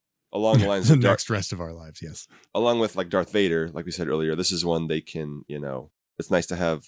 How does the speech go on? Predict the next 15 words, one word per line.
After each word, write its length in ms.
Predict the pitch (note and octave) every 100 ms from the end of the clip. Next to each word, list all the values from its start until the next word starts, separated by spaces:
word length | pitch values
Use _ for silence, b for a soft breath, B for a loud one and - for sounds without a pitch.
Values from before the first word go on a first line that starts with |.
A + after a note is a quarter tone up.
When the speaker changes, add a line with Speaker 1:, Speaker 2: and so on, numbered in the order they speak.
| -
Speaker 1:
a 60 |
perfect, 560 | - - F#2 F2 E2+ -
amazing, 680 | D2+ E2 E2 D#2 D#2 D#2 - _ _ _ _ _ _
your 120 | E2
mileage 260 | E2 D#2 D2+
may 80 | D#2+
vary, 340 | D2+ D2+ D2+
definitive 480 | D#2 - F2+ D#2+ D#2
version 340 | E2+ F2 D#2
of 120 | C#2 C#2
this 400 | D2 C#2+ - -
that 140 | C#2
they 120 | - C#2
can 200 | - C#2+
now, 400 | C#2+ B1+ B1+